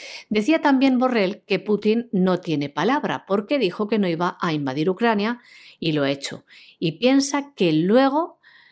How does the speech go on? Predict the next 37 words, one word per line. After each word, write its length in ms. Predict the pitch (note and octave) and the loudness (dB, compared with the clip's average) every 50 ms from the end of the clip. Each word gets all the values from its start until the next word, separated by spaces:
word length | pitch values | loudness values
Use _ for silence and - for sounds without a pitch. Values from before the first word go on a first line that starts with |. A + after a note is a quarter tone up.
| _ _ _ _ _ | _ _ _ _ _
la 160 | - D3+ B2+ | -2 0 0
intención 800 | B2+ C3+ C#3 - D3 C#3+ C#3+ C#3 - - C#4 D4 C#4+ C4+ C4 C4 | 0 0 0 0 2 2 2 2 4 6 6 8 8 6 6 6
de 100 | C4 C#4+ | 4 2
Putin 520 | C#4 - C#4 C4 - C4 B3+ B3+ B3+ B3+ - _ _ _ _ - | 2 2 2 2 2 2 2 2 0 -2 -6 _ _ _ _ -2
es 460 | A3 G#3+ F#3 D#3+ - - - - - _ _ _ _ | 0 2 2 0 -2 -4 -6 -6 -8 _ _ _ _
tomar 300 | - F#3 F#3+ A3+ C4 C#4 | -2 0 2 2 2 2
Ucrania 540 | D#4+ C#4+ - - B3+ B3 A#3+ A#3+ A#3+ B3 - - | 0 -2 -2 0 0 2 2 0 0 -2 -4 -6
y 100 | - A3+ | -6 -6
poner 420 | G#3+ - F#3 F3+ F#3+ G3+ G3+ - - | -2 -2 0 2 2 0 0 0 -2
un 140 | G3+ G3 F#3+ | 0 0 2
gobierno 580 | F3 D#3+ E3+ F3 F3 F3 F#3 F#3 F3+ F3+ - _ _ | 0 0 2 0 0 0 0 -2 -2 -4 -6 _ _
títere. 400 | _ - C#3 - - - - - - - - - _ _ _ _ _ _ _ _ _ _ _ _ _ _ _ _ | _ -8 -8 -8 -8 -12 -14 -14 -14 -16 -16 -18 _ _ _ _ _ _ _ _ _ _ _ _ _ _ _ _
También 300 | - G3 G3 A3 B3+ C#4 | -2 -2 0 2 2 2
los 140 | D#4+ D4 D4+ | 2 0 0
Estados 400 | C#4+ - - C4 C4 A#3+ A3 - | -2 0 0 2 2 2 2 2
Unidos 380 | A#3 A#3+ C#4 C4+ A3 F#3+ F#3 A#3+ | 2 2 4 4 4 2 2 2
han 140 | A#3 A#3 | 0 2
dejado 400 | A3+ G#3 G#3 - A3 G#3+ G3+ F#3 | 0 0 0 0 0 0 0 0
claro 380 | - A#3+ B3+ C#4 C#4 D4 C#4+ D4 | 0 2 2 2 2 0 0 0
que 160 | - A#3+ A3+ A#3 | 0 0 2 4
no 240 | A#3+ B3+ D4 D#4 | 4 4 4 4
van 180 | D4 D4+ C#4+ C4+ | 4 4 4 4
a 60 | C4 | 2
entrar 460 | C4 B3 A#3+ C4 C4 C4 B3+ - - _ | 0 0 0 0 0 0 0 -2 -8 _
en 300 | - C4+ B3 A#3+ A#3+ A3+ | -2 0 2 2 2 2
guerra. 320 | G3+ F3 D3+ C#3 C#3 C#3 C#3+ | 2 2 0 0 -2 -2 -2
Las 220 | D#3+ F#3 F3+ - | 0 -2 -2 -2
tropas 300 | - C4 B3 - G3+ - | -2 0 0 0 -2 -2
americanas 680 | A3 G#3 F#3+ F3+ F3+ F3+ - A#3 A#3 A#3+ A#3+ B3 A#3+ - - - - - - _ | 0 0 0 0 0 0 0 0 2 2 0 -2 -4 -6 -12 -20 -20 -20 -4 _
no 300 | A#3 A3+ A#3+ C4 C#4 C#4 | 2 4 6 4 4 4
combatirán 840 | C#4+ C#4 C#4 B3+ A#3+ A#3+ A#3 A#3+ A3 G3+ A3 A3+ A3+ A#3 A#3 A#3+ - - | 2 2 2 2 2 0 0 0 0 2 2 2 2 0 -2 -4 -2 0
en 220 | B3 A#3 A#3 A3+ | 0 2 2 2
Ucrania. 520 | A3 G#3 G#3+ - E3+ D#3+ C#3+ D3 D#3 E3+ A3 | 0 -2 -2 -2 -2 -2 -2 -2 0 0 0
Eso 220 | - - C#4+ C#4 | 0 0 0 0
sí, 240 | C4+ - C4 A#3 F#3+ | 0 0 0 2 2
han 140 | F3+ F#3 F3+ | 0 0 0
comenzado 600 | G#3 G3+ G3+ G3 F#3+ F#3+ A3+ A3 A3 A#3+ A#3 | 0 0 0 0 0 0 0 0 0 0 -2